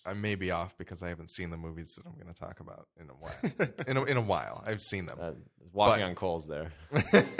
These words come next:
Speaker 2: Gotta be careful.
Speaker 1: This is why I host a podcast, because I'm so qualified to be doing this. But, um, it's still really, really cool, and I think it is something worth checking out if you've never seen, like, if you've never heard, like, I didn't even know Some Kind of Wonderful was a thing until Willie was like, Hey, watch this for our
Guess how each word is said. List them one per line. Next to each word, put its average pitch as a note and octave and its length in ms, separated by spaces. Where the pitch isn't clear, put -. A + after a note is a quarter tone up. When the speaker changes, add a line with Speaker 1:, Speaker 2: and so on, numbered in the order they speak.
Speaker 2:
Gotta G2 160
be G#2 100
careful. A2 200
Speaker 1:
This E3 180
is D#3+ 120
why C#3 180
I A#2+ 60
host B2 240
a - 20
podcast, B2 680
because F#2+ 220
I'm F2+ 120
so - 280
qualified F#2+ 560
to E2+ 60
be E2+ 80
doing E2+ 240
this. - 180
But, A#2 260
um, A2 440
it's C3 200
still E3 200
really, A#2 200
really F#2 160
cool, F2 240
and E2+ 100
I F#2+ 60
think F#2+ 180
it F2+ 80
is - 420
something E2+ 320
worth D#2+ 160
checking E2 300
out E2+ 80
if G2 140
you've F2+ 80
never F2 200
seen, E2+ 380
like, G2+ 180
if G2+ 80
you've A2+ 120
never B2 200
heard, A#2 200
like, A#2 140
I B2+ 100
didn't B2+ 200
even G#2 140
know F#2+ 120
Some G2 200
Kind F#2 220
of E2 80
Wonderful F2 300
was E2+ 140
a E2 60
thing F2+ 300
until E2+ 220
Willie F#2 180
was F2+ 120
like, F#2 120
Hey, C#3 120
watch A#2+ 300
this E2+ 240
for F2 400
our F2 200